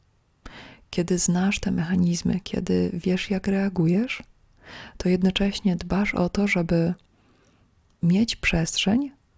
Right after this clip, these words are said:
na swoje emocjonalne reakcje. Wiesz też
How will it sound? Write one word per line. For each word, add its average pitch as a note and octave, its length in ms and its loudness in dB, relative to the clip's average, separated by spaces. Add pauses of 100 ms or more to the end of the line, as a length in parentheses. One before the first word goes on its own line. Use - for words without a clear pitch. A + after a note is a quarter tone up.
(540)
na G3+ 180 4
swoje F3 440 0
emocjonalne F3+ 760 2
reakcje. F3 640 -2 (2250)
Wiesz F#3+ 320 4
też D#3+ 460 -2